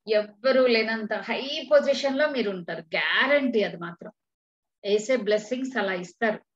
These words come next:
ఎందుకంటే మీరు ఆడుకోవటానికి వెళ్ళట్లేదు, కాలక్షేపంగా cell phone పట్టుకోవట్లేదు, games ఆడట్లేదు, మమ్మీ daddy తోటి విసిగించి ఇక ఎలా చెయ్యట్లేదు, అన్ని కూడా మీరు good girl, good boy లాగానే ఉంటూ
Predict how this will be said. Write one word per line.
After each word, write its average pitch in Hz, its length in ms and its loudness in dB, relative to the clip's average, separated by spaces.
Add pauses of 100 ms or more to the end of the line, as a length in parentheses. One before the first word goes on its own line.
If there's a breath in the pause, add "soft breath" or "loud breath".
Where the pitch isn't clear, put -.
(960)
ఎందుకంటే 359 680 2
మీరు 233 260 2
ఆడుకోవటానికి 294 720 0
వెళ్ళట్లేదు, 320 880 -2 (280 soft breath)
కాలక్షేపంగా 233 840 -2
cell 254 300 -4
phone 294 240 -6
పట్టుకోవట్లేదు, 302 800 -2 (340 soft breath)
games 233 340 4
ఆడట్లేదు, 302 680 2
మమ్మీ 208 340 -6
daddy 214 280 2
తోటి 214 300 -4
విసిగించి 247 600 -6
ఇక 240 120 -2
ఎలా 220 300 2
చెయ్యట్లేదు, 285 680 0 (340 soft breath)
అన్ని 269 400 -2
కూడా 349 220 2
మీరు 320 180 0
good 208 500 -2
girl, 240 360 4
good 208 140 2
boy 202 380 2
లాగానే 220 400 0
ఉంటూ 208 680 0